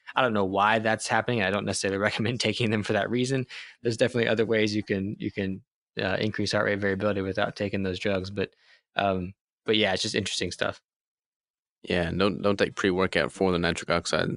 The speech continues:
Speaker 2: <laughs> alone, 'cause that's probably gonna stimulate the sympathetic more so than the parasympathetic.
Speaker 1: Yeah. Well, the actual, the, the actual, the, um, the amino acid, um, that,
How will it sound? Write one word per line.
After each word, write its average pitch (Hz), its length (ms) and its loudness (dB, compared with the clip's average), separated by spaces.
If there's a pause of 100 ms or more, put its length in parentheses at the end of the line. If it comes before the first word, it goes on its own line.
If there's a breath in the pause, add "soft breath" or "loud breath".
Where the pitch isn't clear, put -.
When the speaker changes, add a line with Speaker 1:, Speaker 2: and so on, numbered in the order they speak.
(220)
Speaker 2:
<laughs> - 280 0
alone, 98 280 4
'cause - 120 0
that's 123 120 2
probably 101 220 2
gonna 95 120 2
stimulate 98 340 2
the 87 100 0
sympathetic 87 500 2
more 90 160 0
so 87 140 0
than 87 100 2
the 80 60 -2
parasympathetic. 85 720 0
Speaker 1:
Yeah. 107 240 0 (300 soft breath)
Well, 143 200 4
the 135 160 4
actual, 147 400 2
the, 117 280 0
the 117 140 -2
actual, 135 300 0
the, 107 260 2
um, 98 540 -2
the - 80 -2
amino 113 320 2
acid, 117 420 0 (460)
um, 98 520 0
that, 101 340 -2